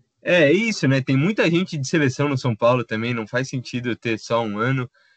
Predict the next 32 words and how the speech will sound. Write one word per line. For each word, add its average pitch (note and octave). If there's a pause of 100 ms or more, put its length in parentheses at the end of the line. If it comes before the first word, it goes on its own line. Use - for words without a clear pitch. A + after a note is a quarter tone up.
(260)
Ai, F#3+
ai, F3+
ai, G3
eu G3+
acredito D#3+
que E3
vão C#3+
renovar, D3
porque D3
até C#3
da D#3
última D3+
vez C#3+
que -
renovaram, C#3
já C3+
foi C3 (300)
a B2
única D#3
que C#3+
renovaram C#3+
por C3+
mais C3+
de C3+
um C3
ano, G2+
né? G2 (560)
É... G#2 (420)
Mas C#3+
vamos A3
aos F3+
nomes? D#3